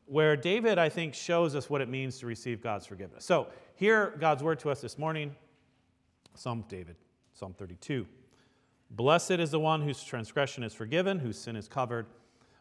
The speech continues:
Blessed is the man against whom the Lord counts no iniquity, and in whose spirit there is no deceit. For when I kept silent, my bones wasted away through my groaning all the day long.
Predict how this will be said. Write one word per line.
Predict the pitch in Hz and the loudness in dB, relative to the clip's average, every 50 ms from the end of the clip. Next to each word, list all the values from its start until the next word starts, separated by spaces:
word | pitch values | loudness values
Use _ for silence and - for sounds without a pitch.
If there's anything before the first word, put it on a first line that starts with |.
| _ | _
Blessed | - 139 147 143 - 156 135 | 2 2 2 4 2 0 2
is | 139 139 131 120 - | 2 2 2 0 -2
the | - | -6
man | 123 120 120 120 123 120 117 117 | -6 -4 -2 -2 -2 -4 -4 -6
against | 113 113 113 123 117 113 - - | -6 -6 -6 -6 -6 -8 -8 -8
whom | 131 123 113 | -6 -6 -6
the | 110 107 | -6 -6
Lord | 107 113 120 123 120 117 113 101 - | -6 -4 -4 -2 -2 -4 -6 -8 -10
counts | - - 113 104 101 - - | -10 -10 -8 -8 -10 -10 -10
no | 107 104 104 | -10 -10 -10
iniquity, | - 104 104 113 107 - 101 90 90 90 90 - _ _ _ _ _ _ _ _ _ _ _ _ _ _ _ _ - | -10 -10 -12 -12 -12 -12 -12 -12 -12 -14 -16 -18 _ _ _ _ _ _ _ _ _ _ _ _ _ _ _ _ -8
and | 113 120 123 123 117 113 | -4 -4 -4 -4 -4 -6
in | - 131 131 | -6 -6 -2
whose | 135 165 180 175 | 0 0 0 -2
spirit | 180 - - 202 190 156 120 101 | -2 -4 -2 0 0 2 0 0
there | 104 120 117 | -2 -4 -6
is | 113 107 110 | -6 -6 -6
no | 117 113 110 | -8 -8 -8
deceit. | 101 101 - - - 95 82 - _ _ _ _ _ _ _ _ _ _ _ _ _ _ _ _ _ _ | -8 -10 -14 -14 -14 -16 -16 -18 _ _ _ _ _ _ _ _ _ _ _ _ _ _ _ _ _ _
For | - | -6
when | 117 131 127 | -4 -2 -2
I | 127 | -2
kept | 123 - - 180 - | -2 -2 -4 -4 -4
silent, | - - - 180 185 160 117 90 67 - - - _ _ _ _ _ _ _ _ _ | -6 -4 -4 -2 -2 -2 -4 -8 -12 -16 -20 -20 _ _ _ _ _ _ _ _ _
my | - 101 | -16 -14
bones | 101 98 123 131 131 120 98 85 82 - | -8 -6 -4 -4 -2 -4 -6 -8 -12 -12
wasted | 98 107 107 101 - - 87 90 | -10 -8 -8 -10 -10 -14 -14 -12
away | 92 90 98 98 95 92 87 82 - _ _ _ _ _ _ _ _ _ _ _ _ | -10 -8 -8 -8 -8 -8 -10 -12 -16 _ _ _ _ _ _ _ _ _ _ _ _
through | _ - - 131 135 131 120 | _ -8 -4 -2 0 0 0
my | 117 107 | 0 -2
groaning | 98 92 - 110 113 110 113 117 107 98 95 92 90 | -4 -6 -6 -4 -4 -2 -2 -4 -4 -6 -8 -8 -8
all | - 107 110 107 104 | -6 -4 -2 -2 -4
the | 98 92 | -4 -6
day | 92 101 98 95 | -6 -6 -6 -6
long. | 90 98 104 104 104 101 90 | -6 -8 -8 -8 -8 -10 -12